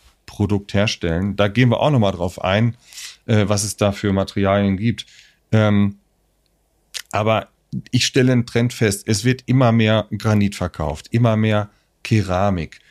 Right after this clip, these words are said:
äh, Kunststoff-Verbundstoffe, ähm, auch eine Massivholzplatte hier und da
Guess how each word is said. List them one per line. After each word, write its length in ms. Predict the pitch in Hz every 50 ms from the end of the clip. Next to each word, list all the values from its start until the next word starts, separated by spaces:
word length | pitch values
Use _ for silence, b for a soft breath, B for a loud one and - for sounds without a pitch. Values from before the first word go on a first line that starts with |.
| b b b
äh, 160 | - 107 104
Kunststoff-Verbundstoffe, 2000 | 101 - - - 139 135 139 - - - 117 104 - - - - - - - - - - - - 104 95 104 113 120 113 - - - - 107 95 - - 98 87 85 82 b b b b b b _
ähm, 200 | 107 98 95 -
auch 160 | - 110 101
eine 100 | 110 117
Massivholzplatte 1000 | 107 107 101 101 - 135 131 - 123 113 - - - - 98 98 - 104 95 85 - _ _ _ _ _
hier 280 | - 95 107 104 110 101
und 220 | 85 90 90 82
da 240 | 92 90 85 80 -